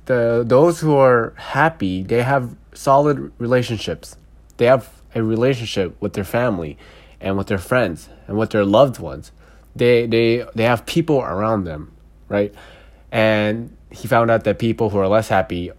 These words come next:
were usually more isolated. And this makes so much sense in today's age. People are now more isolated than ever.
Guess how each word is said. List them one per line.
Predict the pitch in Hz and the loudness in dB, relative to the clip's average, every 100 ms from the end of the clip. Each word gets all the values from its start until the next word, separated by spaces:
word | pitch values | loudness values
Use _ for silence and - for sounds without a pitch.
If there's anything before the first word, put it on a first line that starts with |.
| - | -8
were | 107 107 | -2 0
usually | 107 110 110 101 | 0 0 0 0
more | 98 92 | 0 0
isolated. | 101 95 90 80 69 73 - - - - - - - - - - - | -2 -2 -8 -8 -10 -14 -18 -20 -20 -20 -20 -20 -20 -20 -20 -16 -2
And | 131 123 | 0 2
this | 143 | 2
makes | 170 170 | 2 2
so | - | 2
much | 156 147 - | 0 0 0
sense | 165 104 - | 0 0 -6
in | 123 113 | -6 -2
today's | 123 127 120 | 2 2 2
age. | 139 104 - | 0 -2 -4
People | - 143 147 | -4 -2 2
are | 135 | 2
now | 123 123 | 2 0
more | 113 110 120 | 0 0 0
isolated | 92 117 113 110 104 101 90 | 0 -2 -2 -2 0 0 -2
than | 98 95 | -4 -6
ever. | 113 117 87 80 | -4 -4 -4 -8